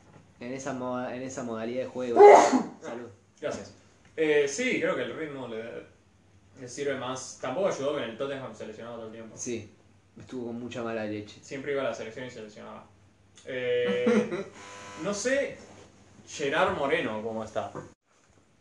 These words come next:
Speaker 1: Qué golazo metió.
Speaker 2: Eh, Gerard Moreno que está, que se lesionó en el precalentamiento contra Real Madrid. Y luego contra el Granada no jugó directamente.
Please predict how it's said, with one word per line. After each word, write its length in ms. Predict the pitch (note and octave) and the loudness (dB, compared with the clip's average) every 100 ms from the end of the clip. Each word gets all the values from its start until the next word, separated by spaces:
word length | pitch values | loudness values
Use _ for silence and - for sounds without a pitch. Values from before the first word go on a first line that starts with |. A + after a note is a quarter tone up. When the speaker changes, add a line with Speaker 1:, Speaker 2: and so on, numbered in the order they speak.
| - | -14
Speaker 1:
Qué 60 | F#3 | -12
golazo 300 | - - A2+ | -10 -12 -14
metió. 160 | A2+ D3 | -12 -4
Speaker 2:
Eh, 400 | C#3+ C#3+ C#3 C3+ | 0 0 0 -4
Gerard 360 | C#3 C#3 E3 | -6 -4 -4
Moreno 520 | E3+ D#3 D#3 D#3+ D#3 - | -4 -4 -4 -4 -8 -8
que 1500 | A#2+ A#2 A2+ A2+ A2+ A2+ A2 A2 A2 A2 A2 A2 G#2+ G#2+ G#2+ | -10 -6 -6 -6 -6 -8 -8 -8 -8 -8 -8 -8 -8 -10 -12
está, 420 | - C#3 C3+ C3 | -10 -6 -6 -6
que 120 | C3+ | -10
se 160 | - A#2+ | -10 -8
lesionó 580 | A#2+ C3+ B2+ D3+ D#3+ | -8 -8 -8 -8 -8
en 120 | C3 B2 | -8 -10
el 200 | A#2+ A2 | -10 -10
precalentamiento 840 | A#2+ A#2 A#2 A#2 A#2 B2 C#3 C#3+ | -8 -6 -6 -6 -10 -10 -10 -8
contra 280 | A#2+ A2+ A2 | -8 -6 -4
Real 220 | A2+ B2 | -4 -6
Madrid. 440 | B2+ A#2+ B2+ B2 C3 - _ _ _ _ _ _ _ - - - - - - - - - - D#3 | -6 -6 -6 -6 -12 -18 _ _ _ _ _ _ _ -20 -20 -20 -20 -20 -20 -20 -20 -20 -20 -10
Y 760 | C#3 B2 A#2+ A#2 A#2 A2+ A2+ - C3 | -6 -6 -6 -8 -8 -8 -10 -12 -10
luego 340 | B2 C3+ C#3 | -4 0 0
contra 240 | C3 A2+ A#2 | -2 -2 0
el 60 | |
Granada 580 | A#2 A2+ B2+ C3 B2+ B2 | 0 -2 -4 -4 -4 -6
no 120 | B2 | -6
jugó 440 | B2 A#2 B2 A2+ - - - - | -8 -6 -4 -4 -8 -20 -20 -16
directamente. 580 | A#2+ A2 A2 A2 G#2+ | -10 -8 -8 -12 -14